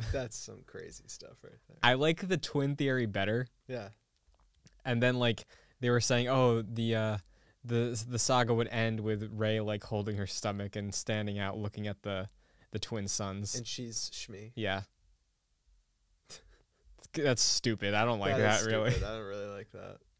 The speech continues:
Speaker 2: That just implies the entire thing
Speaker 1: It's
Speaker 2: is
Speaker 1: cyclical.
Speaker 2: just, yeah, it just
Speaker 1: Well,
Speaker 2: happens again and again
Speaker 1: well,
Speaker 2: and again.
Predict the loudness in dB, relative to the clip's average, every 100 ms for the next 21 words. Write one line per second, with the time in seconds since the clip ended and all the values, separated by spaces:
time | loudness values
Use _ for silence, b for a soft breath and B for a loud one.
0 | _ B B B B B B -4 -2 -2
1 | -2 0 0 0 -4 -6 -6 -6 -6 -6
2 | -10 -10 -16 _ -6 0 2 2 0 -2
3 | -2 -2 -4 -6 -8 -10 -12 -12 -8 -8
4 | -8 -12 -14 -12 -4 2 2 4 2 0